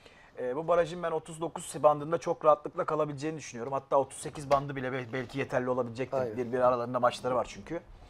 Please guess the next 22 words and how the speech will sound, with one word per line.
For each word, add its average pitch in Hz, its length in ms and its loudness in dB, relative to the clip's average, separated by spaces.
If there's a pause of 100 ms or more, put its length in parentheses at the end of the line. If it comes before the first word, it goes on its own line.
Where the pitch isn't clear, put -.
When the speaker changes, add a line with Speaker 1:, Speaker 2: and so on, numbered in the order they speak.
(2000)
Speaker 1:
Tabii 175 180 2
gönül 175 240 2
ister 208 220 4
on 208 100 10
iki 185 180 0
puan 190 160 12
alalım 151 260 6
ama 202 200 6 (220)
hani 156 240 -2 (100)
futbolda 165 560 -2
bu, 170 200 -2
ama 175 200 2
şu 202 240 -6
da 165 200 2
bir 147 100 -8
gerçek. 147 420 -6
Başakşehir 180 480 0
maçındaki 160 560 -4
ruh 156 180 -2 (1160)
artı 151 400 0
Başakşehir 165 560 0
maçındaki 147 720 -8